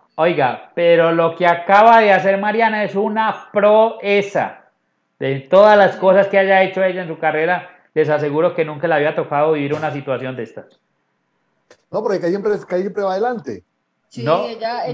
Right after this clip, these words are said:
Speaker 1: no,
Speaker 3: tiene una
Speaker 1: pero, pero en la pri-,
Speaker 3: personalidad
Speaker 1: pero en la,
Speaker 3: normalmente.
Speaker 1: pero en la primera salida, es que es eso de ese primer carril. La caída fue cuando en el primer salto cae la suiza y el efecto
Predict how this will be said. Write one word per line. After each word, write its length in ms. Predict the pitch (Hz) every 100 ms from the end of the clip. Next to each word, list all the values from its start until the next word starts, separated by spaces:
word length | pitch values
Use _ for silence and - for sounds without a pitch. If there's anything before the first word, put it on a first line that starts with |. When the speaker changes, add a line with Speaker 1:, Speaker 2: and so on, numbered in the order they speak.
| 156
Speaker 1:
no, 100 | 190
Speaker 3:
tiene 140 | 220 240 254 254 262
una 100 | 247
Speaker 1:
pero, 260 | 208 185 170
pero 180 | 180 175
en 60 |
la 160 | 170 165
pri-, 260 | 165 170 -
Speaker 3:
personalidad 40 |
Speaker 1:
pero 180 | 160 156
en 60 | 151
la, 60 | 156
Speaker 3:
normalmente. 240 | - 98
Speaker 1:
pero 180 | 139 135
en 80 | 135
la 140 | 131
primera 360 | 139 123 131 147
salida, 380 | 147 131 170 135
es 100 | -
que 100 | 165
es 80 |
eso 200 | 175 156
de 80 | 170
ese 140 | 160 165
primer 320 | 139 131 127
carril. 480 | 156 156 151 101 - - _ _
La 220 | - 139 -
caída 420 | 156 202 254 214
fue 180 | 196 196
cuando 640 | 214 196 190 175 165 170
en 120 | 160
el 120 | 160
primer 320 | 151 165 170
salto 600 | 175 214 175 - 202 - _ _ _ _ _ _
cae 260 | - 156 185
la 140 | 196
suiza 640 | 196 196 180 190 190 - - _ _ _
y 400 | 139 131 139 139
el 140 | 139
efecto 460 | 139 135 156 147 180